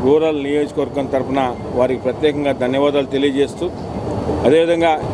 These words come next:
ఇంత పెద్ద ప్రపంచంలో ప్రసిద్ధిగాంచిన బారా సాహిబ్ దర్గా రొట్టెల పండగ అనేది ప్రపంచంలో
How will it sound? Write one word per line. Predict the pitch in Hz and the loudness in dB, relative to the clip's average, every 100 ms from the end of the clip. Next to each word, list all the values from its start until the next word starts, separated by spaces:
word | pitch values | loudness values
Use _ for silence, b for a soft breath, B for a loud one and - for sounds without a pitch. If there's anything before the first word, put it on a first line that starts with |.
| 135 143 | 2 2
ఇంత | 147 165 160 | 4 2 2
పెద్ద | 156 131 151 131 - - - - - - | -2 2 0 0 -10 -14 -12 -10 -8 0
ప్రపంచంలో | 156 - 180 185 185 175 170 180 - - - | 0 2 0 0 0 2 2 0 -2 -12 -6
ప్రసిద్ధిగాంచిన | 147 170 151 175 160 160 156 160 135 | -4 -2 0 2 4 2 0 -2 0
బారా | 143 156 151 | 2 2 2
సాహిబ్ | 156 147 123 | 2 2 2
దర్గా | 147 131 165 170 - - - - - - - - | 0 2 0 0 -8 -14 -12 -12 -10 -8 -8 2
రొట్టెల | 135 143 190 185 165 | 2 4 2 2 2
పండగ | 160 165 160 | -2 0 0
అనేది | 160 156 139 | 0 -2 -2
ప్రపంచంలో | 135 160 156 165 156 | 0 0 0 2 2